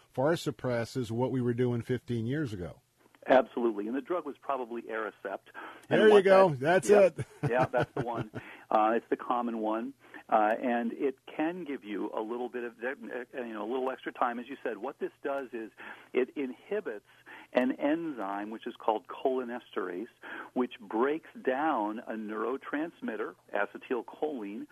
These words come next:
Speaker 2: which is a critical one for memory. So what this does is it just prevents you from breaking that down. You therefore have a little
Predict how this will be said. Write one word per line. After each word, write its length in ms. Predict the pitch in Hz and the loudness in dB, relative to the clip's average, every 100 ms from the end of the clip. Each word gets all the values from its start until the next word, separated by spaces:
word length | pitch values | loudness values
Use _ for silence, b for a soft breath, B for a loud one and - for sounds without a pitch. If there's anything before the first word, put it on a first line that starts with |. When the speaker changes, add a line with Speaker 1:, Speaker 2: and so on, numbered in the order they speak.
| B B 123 | B B -4
Speaker 2:
which 240 | 123 127 | -4 -4
is 80 | 123 | -10
a 100 | 123 | -10
critical 580 | - - 147 151 - 127 | -10 -6 -6 -6 -8 -8
one 280 | 123 127 120 - | -8 -12 -12 -8
for 120 | 110 | -8
memory. 600 | 104 110 104 92 95 95 B B B - | -8 -8 -8 -10 -12 -16 B B B 2
So 80 | |
what 240 | 110 131 131 | 4 4 -2
this 120 | 135 - | -8 -4
does 180 | 165 117 | -4 -4
is 140 | 104 | -10
it 100 | 110 | -10
just 200 | - 120 | -8 -8
prevents 400 | - 110 123 120 - | -8 -4 -2 -4 -10
you 100 | 117 | -12
from 140 | 123 101 | -10 -8
breaking 360 | 117 110 117 | -8 -10 -12
that 180 | 104 95 | -12 -10
down. 340 | 135 139 156 123 | -8 -6 -8 -10
You 140 | 113 | -12
therefore 460 | 104 110 - 117 107 | -10 -10 -10 -10 -8
have 160 | 110 | -10
a 40 | 104 | -10
little 260 | 113 98 | -8 -8